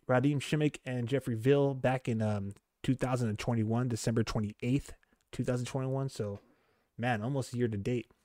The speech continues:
And then, uh, another time back in ninety-two. Uh, so the Sharks led four to one at the end of the second period. So it was pretty evident that, uh, Ito Makiniemi was about to get his first career victory in his first career start.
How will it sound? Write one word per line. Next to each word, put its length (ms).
And 160
then, 180
uh, 140
another 240
time 220
back 180
in 60
ninety-two. 440
Uh, 140
so 100
the 80
Sharks 380
led 300
four 420
to 80
one 340
at 140
the 180
end 80
of 140
the 60
second 400
period. 360
So 140
it 40
was 120
pretty 340
evident 400
that, 180
uh, 180
Ito 260
Makiniemi 640
was 140
about 200
to 80
get 160
his 160
first 300
career 380
victory 540
in 100
his 100
first 320
career 380
start. 600